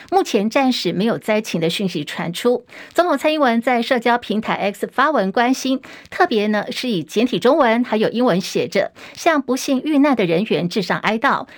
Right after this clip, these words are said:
愿意提供必要的帮助，期盼各项的救灾工作能够顺利进行，当地能够尽快的恢复正常的生活。民进党总统候选人赖清德新北万里老家的违建争议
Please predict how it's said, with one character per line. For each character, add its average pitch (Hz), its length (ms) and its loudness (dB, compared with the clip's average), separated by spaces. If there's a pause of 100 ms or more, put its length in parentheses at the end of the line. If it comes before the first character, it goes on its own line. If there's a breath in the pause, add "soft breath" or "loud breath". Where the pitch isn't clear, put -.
(100)
愿 311 180 2
意 277 100 0
提 202 120 -4
供 226 200 2
必 226 100 -4
要 208 100 2
的 170 120 -2
帮 247 240 2
助， - 320 -4
期 - 200 -6
盼 285 240 0
各 311 200 2
项 254 200 -2
的 170 120 0
救 214 160 -2
灾 208 160 0
工 285 180 2
作 254 180 2
能 165 140 -4
够 196 140 0
顺 190 180 0
利 190 80 -4
进 220 240 0
行， 170 300 -4 (220 soft breath)
当 294 220 2
地 262 180 -2
能 170 140 -2
够 254 140 0
尽 277 260 -2
快 247 220 -2
的 - 140 -4
恢 214 180 -2
复 - 300 -4
正 196 240 -2
常 160 260 -8
的 160 80 -6
生 160 260 -6
活。 - 360 -4 (1000 soft breath)
民 285 160 4
进 370 160 2
党 214 220 2
总 254 100 0
统 285 120 4
候 277 120 2
选 240 120 0
人 202 80 0
赖 247 100 2
清 247 220 0
德 180 180 2
新 233 180 -4
北 185 140 0
万 208 180 2
里 196 120 0
老 165 180 0
家 190 240 -2
的 170 140 0
违 175 120 2
建 277 220 2
争 294 220 0
议 285 180 -2